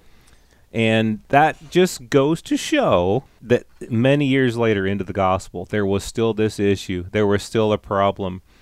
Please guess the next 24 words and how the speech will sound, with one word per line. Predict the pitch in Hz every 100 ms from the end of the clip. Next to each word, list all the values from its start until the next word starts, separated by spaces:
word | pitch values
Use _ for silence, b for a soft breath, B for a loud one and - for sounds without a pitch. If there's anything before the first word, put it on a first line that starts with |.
| b b
Again, | 95 - 110 117 113
like | 107 101
I've | 101
said, | - 113 98
we | 90 117
can | 131 104 101 - _
read | 131 104 117 147 117 98
throughout, | - - 123 110 113 104 90 - - -
you | 113
know, | 101
Romans | 92 110 120 113 101 90 85 -
and | 92 90
Galatians | 85 101 104 123 123 117 - 90 90
and | 98 90
First | - 120 117
Corinthians | - 113 113 101 104 90
and | 92
Second | - 123 110
Corinthians | - 98 - 92 95
and | 95
Ephesians | 101 - 147 135 113 87
and | 98
Colossians, | - 135 135 139 127 110
and | 107